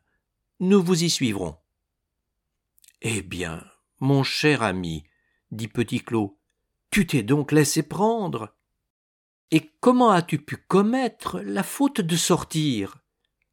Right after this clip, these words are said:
Eh, comment ne serais-je pas sorti ? Voici ce que Lucien m'écrivait. » David remit à Petit Claud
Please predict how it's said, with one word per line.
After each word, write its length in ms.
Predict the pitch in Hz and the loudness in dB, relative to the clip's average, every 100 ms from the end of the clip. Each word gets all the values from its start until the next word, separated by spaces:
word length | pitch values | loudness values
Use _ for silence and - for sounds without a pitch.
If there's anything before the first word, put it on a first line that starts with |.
| - | -2
Eh, 200 | 180 - _ - - - - _ _ - | -2 -2 _ -20 -20 -20 -20 _ _ -4
comment 320 | 135 127 127 | 0 4 4
ne 120 | 127 | 4
serais-je 320 | - 131 127 | 4 2 2
pas 180 | - 131 | 2 2
sorti ? 720 | - 139 - - 160 135 95 _ _ _ _ _ _ - | 4 0 0 -4 -2 -2 -6 _ _ _ _ _ _ -6
Voici 400 | 120 156 - 151 | 4 4 4 4
ce 120 | 156 | 2
que 140 | 147 | 4
Lucien 400 | 143 151 - 180 | 4 4 2 2
m'écrivait. » 600 | 175 170 175 170 147 - _ _ _ _ _ _ _ _ _ _ _ _ - | 2 0 0 0 0 -2 _ _ _ _ _ _ _ _ _ _ _ _ -12
David 680 | 104 131 120 135 139 120 110 _ _ - | 0 0 2 0 -2 -4 -18 _ _ -8
remit 420 | 104 127 131 131 123 | 0 0 0 0 -2
à 80 | |
Petit 380 | 113 123 117 113 | 0 -2 -4 -8
Claud 420 | - 113 117 117 | -6 0 0 -2